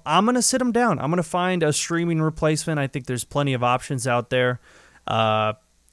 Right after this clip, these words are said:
it, I don't know if you guys have any, you know, comparative guys you wanna throw out there and see if I'll take 'em over Russ, but I'm willing to bet that some of the top streaming options I would at this moment.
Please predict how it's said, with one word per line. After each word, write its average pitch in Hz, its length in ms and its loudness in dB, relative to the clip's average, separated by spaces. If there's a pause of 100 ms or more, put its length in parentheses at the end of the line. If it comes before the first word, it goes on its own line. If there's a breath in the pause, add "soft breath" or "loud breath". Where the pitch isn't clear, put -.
(180)
it, 120 220 -6 (100)
I 131 120 2
don't 135 100 0
know 131 80 2
if 120 100 -4
you 127 120 -4
guys 123 220 2
have 123 180 2
any, 120 160 -4 (420)
you 131 80 -2
know, 110 80 -2
comparative 147 640 2
guys 143 420 6
you 143 80 2
wanna 143 140 2
throw 139 260 0
out 135 140 2
there 139 160 2
and 139 100 -2
see 147 220 -2
if 135 100 0
I'll 127 120 -2
take 147 240 -2
'em 135 100 -2
over 123 220 0
Russ, 135 360 0
but 123 380 2 (420 soft breath)
I'm 120 200 0
willing 143 320 4
to 131 80 2
bet 131 340 0
that 117 240 0
some 143 240 0
of 120 60 -2
the 117 80 -2
top 127 280 -2
streaming 120 380 -4
options 113 420 -4
I 113 160 -4
would 110 280 -8
at - 100 -10
this - 220 -8
moment. 82 320 -10